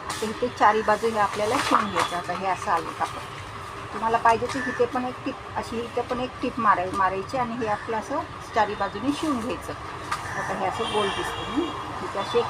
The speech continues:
टिप मारून घ्या. तर हे माझं शिवून झालेलं आहे आणि मी वरच्या बाजूने अशी ही दुमटपट्टी घालून इथे ही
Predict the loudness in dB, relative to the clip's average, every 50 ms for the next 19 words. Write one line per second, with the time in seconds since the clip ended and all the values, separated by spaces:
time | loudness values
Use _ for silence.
0 | 2 0 0 2 4 4 4 4 4 2 0 0 0 -2 -2 -2 -2 -4 -4 -4
1 | -6 -6 -6 -6 -4 -4 -4 -4 -2 -2 -2 -2 -2 -4 -4 -6 -6 -8 -10 _
2 | _ -8 -4 -2 0 0 0 0 0 -2 -4 -2 -2 0 2 4 4 4 2 0
3 | -4 -4 -6 -6 -6 -6 -4 -4 -6 -8 -8 -12 -16 -16 -16 -14 -8 -2 0 2
4 | 4 4 4 4 2 2 0 0 0 -2 -2 -2 0 0 0 0 0 -2 -2 0
5 | 0 0 0 -2 -4 -2 -2 -4 -4 -6 -10 -14 -14 -12 -8 -6 -4 -2 0 2
6 | 2 2 2 0 -4 -8 -12 -12 -8 -6 -4 -2 -2 0 0 0 2 0 0 0
7 | -2 -2 0 0 -2 -2